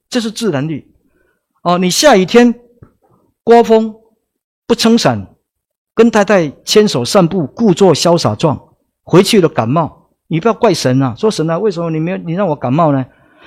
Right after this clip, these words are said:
因为你这样，你有这样的原因，可能产生的结果是这样，这是一个自然律。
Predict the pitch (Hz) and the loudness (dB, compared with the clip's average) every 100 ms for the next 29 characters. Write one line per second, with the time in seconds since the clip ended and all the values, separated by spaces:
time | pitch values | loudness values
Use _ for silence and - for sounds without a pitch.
0 | _ - 311 294 196 170 - 269 226 190 | _ 0 2 2 2 -2 -2 0 0 -4
1 | - 156 165 156 - 233 185 170 165 185 | -6 -2 0 -2 0 0 2 0 -2 -2
2 | 196 - 120 139 131 123 170 135 131 147 | -2 -4 -4 -4 -6 -6 -8 -6 -6 -6
3 | 113 135 123 135 180 233 202 185 226 151 | -6 -8 -8 -6 -4 -2 -2 -2 0 2
4 | 135 156 | 2 -2